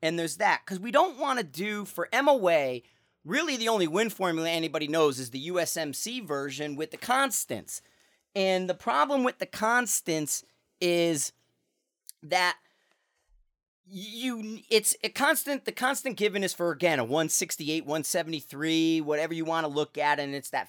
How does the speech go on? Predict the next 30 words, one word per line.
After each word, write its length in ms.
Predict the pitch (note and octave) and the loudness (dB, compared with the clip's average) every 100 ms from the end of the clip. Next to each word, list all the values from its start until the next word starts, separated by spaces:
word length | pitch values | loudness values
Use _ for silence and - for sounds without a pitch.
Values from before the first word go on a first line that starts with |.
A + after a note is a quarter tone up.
| - | -4
fifteen, 800 | F#3+ F3+ - F3 F3 F3 E3+ E3 | -4 -4 -8 -6 -4 -2 -4 -4
fourteen, 640 | - E3 E3 - E3+ E3 | -4 -4 -4 -8 -6 -6
thirteen, 800 | - D3+ D#3 - D#3+ D#3 D3+ C#3+ | -6 -6 -6 -6 -6 -4 -4 -6
bigger 380 | C3 E3 D3+ E3 | -4 -4 -2 -2
numbers. 520 | C#3 D3 C#3+ D3 C#3+ | -2 -2 -2 -2 -4
You 60 | C3 | -2
gotta 180 | C#3+ C#3+ | -4 -2
go 160 | D3 | -2
this 220 | C#3+ C#3 | -2 -4
longhand 560 | C#3 E3+ F3+ F3+ F3+ D#3 | 0 0 2 0 -2 -2
math, 420 | C3 B2+ C3 - _ _ _ - | -2 0 -2 -4 _ _ _ -4
and 160 | D3+ | -2
we've 160 | D#3 C3+ | -2 -6
said 260 | - G#3 D3 | 0 2 2
over 260 | D#3+ D3 | 0 -2
and 80 | D3+ | 0
over 220 | D3+ C3+ | 0 0
again, 300 | A#2+ A#2+ A2+ | -4 -6 -8
if 80 | G#2+ | -10
you're 80 | B2+ | -8
doing 240 | D3+ D3 | -6 -2
longhand 400 | D#3 E3 D#3 D#3+ | 0 0 -2 -2
math 240 | D3 D3 D#3 | 0 -2 -2
in 80 | |
the 60 | C#3+ | -10
field, 340 | - C3+ C3+ | -6 -4 -4
you've 120 | B2+ A#2+ | -4 -2
already 260 | A#2 A#2+ | -2 -4
failed. 500 | - A3 F3 F#2+ - _ _ _ _ _ _ - | 2 4 4 2 -8 _ _ _ _ _ _ -2
Well, 400 | E3 E3+ D#3 | 6 6 6